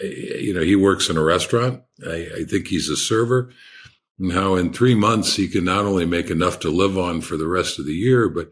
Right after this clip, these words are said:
he's also putting money aside to build his, his, his wealth to, you know, to ultimate financial independence. And of course, the secret is he just lives very cheaply. You can appreciate, he house hacks is,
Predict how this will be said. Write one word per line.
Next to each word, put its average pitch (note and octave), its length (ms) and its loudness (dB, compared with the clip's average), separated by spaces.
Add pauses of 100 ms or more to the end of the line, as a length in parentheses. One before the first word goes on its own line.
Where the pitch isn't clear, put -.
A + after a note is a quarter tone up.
(120)
he's A2+ 240 2
also G2 480 2
putting G2+ 380 4
money F#2 300 2
aside G2 920 0
to E2+ 160 -2
build F2 480 2
his, D#2+ 560 0
his, D#2 560 -4 (120)
his D#2 220 -2
wealth D2+ 340 0
to, D2+ 220 0
you E2 160 -4
know, D2 240 -4
to C#2+ 240 -6 (440)
ultimate E2+ 440 2
financial E2+ 580 0
independence. D#2+ 680 0 (800)
And G#2+ 120 -2
of G#2 60 4
course, A#2+ 260 2
the F#2 60 0
secret E3 420 2
is F2+ 240 2
he F2+ 120 0
just A#2+ 340 -2 (300)
lives A2 380 2
very G2+ 260 2
cheaply. E2+ 440 2
You E2+ 140 0
can - 160 -2
appreciate, F2+ 400 -4
he F2 140 0
house A#2 320 2
hacks - 400 -4
is, C2+ 360 -8